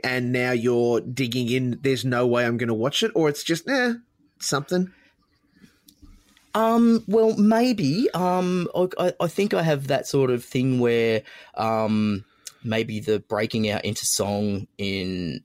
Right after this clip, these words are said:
Speaker 2: everyday interaction thing, although I break into song, you know, at the drop of the hat, um, I,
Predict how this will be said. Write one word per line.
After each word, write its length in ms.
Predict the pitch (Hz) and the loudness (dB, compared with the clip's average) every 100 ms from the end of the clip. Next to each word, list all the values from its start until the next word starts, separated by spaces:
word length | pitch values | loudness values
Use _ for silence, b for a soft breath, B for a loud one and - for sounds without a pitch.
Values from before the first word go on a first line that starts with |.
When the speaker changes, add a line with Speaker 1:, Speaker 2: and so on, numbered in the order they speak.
| _ - | _ -6
Speaker 2:
everyday 540 | 101 104 101 101 101 | -6 -4 -2 -2 -2
interaction 680 | 98 98 98 101 104 - 101 | -2 -2 -2 -2 -2 -2 -4
thing, 340 | - 104 101 - | -2 -2 -2 0
although 300 | 147 185 202 | 0 2 0
I 60 | |
break 280 | 147 117 113 | 0 0 0
into 160 | 107 98 | -2 -2
song, 520 | - 104 107 101 98 _ | -2 -2 -2 -4 -8 _
you 120 | - 107 | -6 -4
know, 140 | 92 | -4
at 320 | - 98 - - | -4 -4 -6 -6
the 100 | 101 | -4
drop 220 | 107 95 | -4 -4
of 60 | 98 | -4
the 100 | 92 | -2
hat, 340 | 113 104 - B B B | -4 -6 -8 B B B
um, 440 | 104 110 - - - | -2 0 2 2 2
I, 160 | 123 | 0